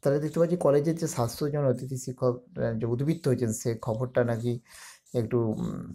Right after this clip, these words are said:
সমস্যা রয়েছে বা সেই খবরের মধ্যে একটু, উম, তথ্যগত কিছু, উম, মানে অসুবিধা রয়েছে।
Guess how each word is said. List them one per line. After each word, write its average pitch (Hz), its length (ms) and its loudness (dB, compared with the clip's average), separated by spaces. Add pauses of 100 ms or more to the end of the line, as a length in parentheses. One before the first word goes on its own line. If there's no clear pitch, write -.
সমস্যা 135 340 0
রয়েছে 160 300 2
বা 117 160 4
সেই 110 160 -2
খবরের 110 420 0
মধ্যে 113 300 0
একটু, 110 200 -4 (880)
উম, 110 180 0
তথ্যগত 127 500 2
কিছু, 127 220 -2
উম, - 1700 -8
মানে 113 260 2
অসুবিধা 147 500 2
রয়েছে। 160 300 2